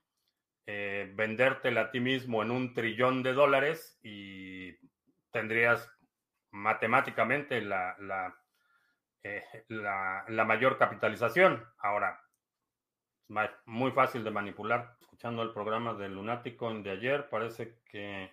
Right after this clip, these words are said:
realmente fue muy rápida la ley en El Salvador y que se necesitan educación bitcoiner urgente. Eh, sí, aunque en general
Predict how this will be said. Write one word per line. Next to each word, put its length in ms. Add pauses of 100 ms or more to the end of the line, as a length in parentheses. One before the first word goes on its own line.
(140)
realmente 520
fue 160
muy 160
rápida 480
la 160
ley 720
en 160
El 160
Salvador 520
y 80
que 80
se 120
necesitan 840
educación 800
bitcoiner 560
urgente. 640 (2250)
Eh, 800 (320)
sí, 420
aunque 720 (120)
en 200
general 640